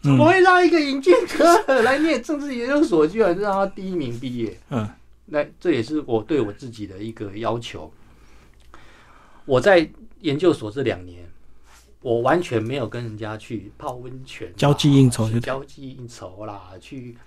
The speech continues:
Speaker 2: 烤肉啦，哇，
Speaker 1: 就没社交。
Speaker 2: 马马子啊什么的，完全没去做这些事情。
Speaker 1: 嗯。
Speaker 2: 我就是天天在里面写论文。
Speaker 1: 嗯。
Speaker 2: 不是外面那些抄的论文，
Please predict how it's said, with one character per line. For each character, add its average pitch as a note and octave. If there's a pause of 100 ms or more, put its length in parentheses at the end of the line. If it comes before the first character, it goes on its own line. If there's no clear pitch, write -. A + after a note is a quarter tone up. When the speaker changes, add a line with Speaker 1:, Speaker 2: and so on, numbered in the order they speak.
(320)
Speaker 2:
烤 G#2
肉 C3
啦， A#2
哇， C#3+
Speaker 1:
就 E3+
没 C#3+
社 D3+
交。 B2+
Speaker 2:
马 -
马 A#2+
子 A#2+
啊 G2+
什 G#2+
么 G#2
的， G#2
完 D3
全 A2+
没 A2
去 B2
做 B2
这 A2
些 G#2+
事 -
情。 C3
Speaker 1:
嗯。 A#2+
Speaker 2:
我 A2+
就 C4
是 D#4
天 D#4+
天 D#4+
在 C#4+
里 D3+
面 A#3
写 C3
论 F3
文。 G2+ (720)
Speaker 1:
嗯。 C3
Speaker 2:
不 F#3
是 A#3
外 A3+
面 A#3
那 G3
些 F#3
抄 E3
的 D#3
论 D3
文， G2+